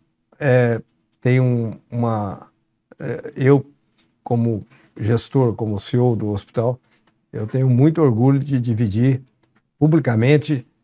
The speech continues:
é, do seu trabalho, porque é um exemplo que uma autoridade, no, no maior nível da autoridade dentro da lei, possa ter a, uma ação na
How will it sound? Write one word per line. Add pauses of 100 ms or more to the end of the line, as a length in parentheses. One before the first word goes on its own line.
(140)
é,
do
seu
trabalho, (560)
porque (180)
é
um
exemplo
que
uma
autoridade,
no, (380)
no
maior
nível
da
autoridade (480)
dentro
da
lei, (500)
possa (280)
ter (300)
a,
uma
ação (380)
na